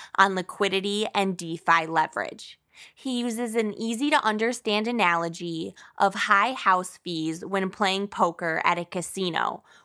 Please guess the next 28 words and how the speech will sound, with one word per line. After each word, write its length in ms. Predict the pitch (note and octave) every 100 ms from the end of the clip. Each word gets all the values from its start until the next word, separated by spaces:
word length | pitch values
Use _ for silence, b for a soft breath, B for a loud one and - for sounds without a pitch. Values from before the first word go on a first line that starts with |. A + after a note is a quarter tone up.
| -
with 160 | G#3+
how 300 | - A#3 A3
high 340 | A3 G3+ G#3+ D4
fees 540 | - G#3+ F#3+ E3+ F3+
within 320 | F#3 F#3+ G3
a 80 | G#3+
network 560 | G#3+ E3 - E3 E3 - -
can 260 | A#3 G#3
negatively 600 | F#3+ F3+ G3+ A3+ A#3 C4
affect 560 | B3+ - F3 E3+ - - -
pricing 680 | - G#3+ G#3+ - E3 D#3+ E3 B B
by 180 | - G3+
discouraging 800 | G#3 G#3 - G3+ G3+ G#3+ B3+ C4
transactors 960 | A#3+ C4 C4 G#3+ F3 F3 - F3 E3+ -
with 220 | F#3 F#3
smaller 460 | - G3 E3+ F#3 G3
transactions 1120 | - G#3+ G3+ E3+ E3 - F3+ E3+ E3+ - -
to 120 | - F#3+
participate. 880 | G3 F3+ - F3+ E3 - F3 - - _ B B B B
Carter 420 | - C4 C4+ F4
wraps 360 | F4 B3 B3+ -
up 180 | C4+ -
the 120 | B3
article 680 | G#3+ F#3 F3+ G#3+ F3 E3+ G3+
with 220 | G#3 G3
future 460 | - A3 G#3+ C#4 C4
prospect 580 | - F#3+ G3+ - A#3+
solutions 800 | - B3+ A#3+ F#3 F3 F#3 F3 F3